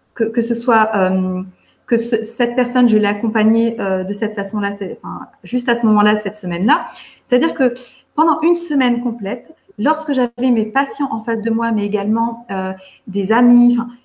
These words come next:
euh, des par-, des personnes que je ne connaissais pas, même que je croisais dans la rue, quand je croisais le regard des gens,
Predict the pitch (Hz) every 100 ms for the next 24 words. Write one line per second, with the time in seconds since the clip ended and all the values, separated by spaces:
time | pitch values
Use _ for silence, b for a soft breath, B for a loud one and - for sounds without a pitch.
0 | _ 196 190 208 208 - 233 - 202 196
1 | 240 302 320 277 226 233 226 247 247 247
2 | 269 240 233 214 - 214 214 214 185 175
3 | 262 - b b _ - - 269 240 -
4 | - 269 262 240 220 269 294 226 214 202